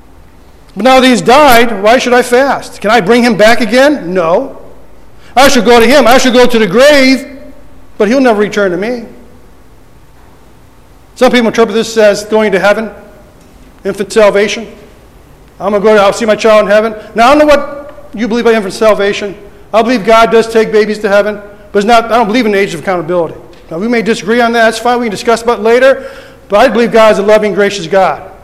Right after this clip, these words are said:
and God does what's right. It's up to God whether that child goes to heaven. I believe that child does.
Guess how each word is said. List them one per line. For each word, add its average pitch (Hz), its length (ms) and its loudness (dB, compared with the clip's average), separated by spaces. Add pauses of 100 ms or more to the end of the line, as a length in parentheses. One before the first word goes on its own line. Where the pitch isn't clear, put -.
(100)
and 196 100 -8
God 190 160 2
does 165 180 -4
what's 151 160 -14
right. 135 220 -14 (3000)
It's 160 100 -6
up 247 100 2
to 240 80 -4
God 226 280 4
whether 185 200 2
that 185 60 -8
child 175 300 -2
goes 165 200 -8
to 156 60 -16
heaven. 156 220 -8
I 190 80 -4
believe 185 180 -4
that 180 100 -4
child 156 300 -8
does. - 320 -20